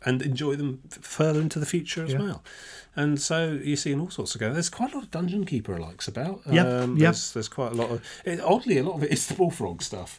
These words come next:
Speaker 2: Yes. <laughs> Yeah.
Speaker 1: I'm look-, oh, I'm su-, I don't know if I saw. I think I might have seen something on Steam. It might have been an early access that was Magic Carpet, but a modern,
Speaker 2: Oh, yeah,
Speaker 1: a
Speaker 2: someone's
Speaker 1: modern
Speaker 2: making one of
Speaker 1: interpretation
Speaker 2: those,
Speaker 1: of
Speaker 2: yeah.
Speaker 1: that. I'd
Speaker 2: I
Speaker 1: love to
Speaker 2: tried playing the original Magic Carpet not too long ago.
Speaker 1: Yeah.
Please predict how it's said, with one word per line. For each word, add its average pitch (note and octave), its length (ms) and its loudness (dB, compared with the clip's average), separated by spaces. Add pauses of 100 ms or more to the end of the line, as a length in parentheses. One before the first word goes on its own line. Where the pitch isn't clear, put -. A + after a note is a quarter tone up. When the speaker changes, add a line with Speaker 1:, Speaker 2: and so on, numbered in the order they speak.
Speaker 2:
Yes. - 400 6 (160)
<laughs> B3+ 100 6
Yeah. G#3+ 220 8 (240)
Speaker 1:
I'm B3+ 280 4
look-, B3+ 220 -4 (120)
oh, G#3 60 -2
I'm E3+ 180 2
su-, - 280 0
I D3+ 60 -2
don't B3+ 160 0
know - 60 -4
if - 80 -8
I C4 80 4
saw. G3+ 680 2
I - 80 -2
think B3 160 0
I D#4+ 40 -2
might C#4+ 320 2
have A#3+ 80 -4
seen A#3+ 300 2
something B3 300 0
on B3+ 100 0
Steam. B3 400 0
It E3 120 0
might F#3+ 140 4
have C#3+ 80 -2
been B2+ 140 6
an B2+ 100 4
early A#2+ 220 4
access - 480 -2
that C3 120 -2
was B2+ 140 4
Magic C#3 380 0
Carpet, E3 520 -4
but - 180 -8
a C3 60 -2
modern, A#2 300 0
Speaker 2:
Oh, G#3 140 10
yeah, F#3+ 160 6
Speaker 1:
a F3 60 -2
Speaker 2:
someone's F3 380 4
Speaker 1:
modern A#2 140 4
Speaker 2:
making E3 120 6
one B2 80 8
of D3+ 80 4
Speaker 1:
interpretation D3+ 320 4
Speaker 2:
those, - 60 2
Speaker 1:
of - 40 0
Speaker 2:
yeah. C3 80 4
Speaker 1:
that. C3+ 160 -2
I'd B2 140 0
Speaker 2:
I - 40 4
Speaker 1:
love G#3+ 80 8
to G#3 60 -4
Speaker 2:
tried F#3 160 4
playing F3+ 180 4
the D3 80 0
original D3+ 180 0
Magic C3+ 300 2
Carpet - 280 -4
not E3 120 -10
too E3+ 100 -4
long F3 180 -2
ago. C3+ 200 -2 (180)
Speaker 1:
Yeah. D3+ 380 2